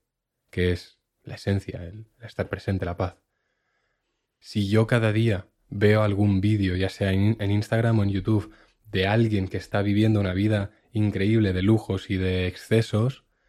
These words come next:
yo, una vez más, igual que con los cuerpos, me voy a creer que eso es lo normal y que eso es posible, que es alcanzable. Que no digo que no lo sea,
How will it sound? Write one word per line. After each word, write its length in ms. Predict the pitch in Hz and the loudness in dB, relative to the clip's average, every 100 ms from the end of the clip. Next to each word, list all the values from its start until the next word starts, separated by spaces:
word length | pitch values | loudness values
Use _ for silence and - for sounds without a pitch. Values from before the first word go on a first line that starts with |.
| _ _ | _ _
yo, 400 | 98 101 101 - | 2 4 4 2
una 220 | 113 101 | 0 0
vez 180 | 90 90 | 0 0
más, 320 | 104 101 104 | 0 0 -2
igual 200 | 98 95 | -4 -4
que 60 | 95 | -2
con 120 | 101 | -4
los 100 | 104 | -4
cuerpos, 380 | - 110 104 104 | -2 -2 0 -2
me 80 | 98 | 0
voy 80 | 98 | -2
a 60 | |
creer 280 | 104 98 104 | -2 -2 -2
que 80 | 107 | -6
eso 140 | - | -4
es 60 | 110 | -2
lo 100 | 107 | 0
normal 500 | 95 95 120 104 _ _ _ - | 0 0 0 -2 _ _ _ -10
y 80 | 98 | -4
que 100 | 101 | -2
eso 80 | |
es 80 | 110 | -2
posible, 640 | - 104 - 117 113 92 - _ | -2 -6 -2 0 0 -2 -10 _
que 80 | 110 | -6
es 60 | 117 | -4
alcanzable. 760 | 110 101 - 117 117 92 - _ _ _ _ _ _ - | -2 -4 -2 0 0 -2 -8 _ _ _ _ _ _ -10
Que 120 | - | 0
no 100 | 110 | 4
digo 160 | 117 120 | 6 6
que 80 | 113 | 4
no 80 | 110 | 2
lo 100 | 101 | 0
sea, 460 | - 131 95 - | 0 0 -2 -8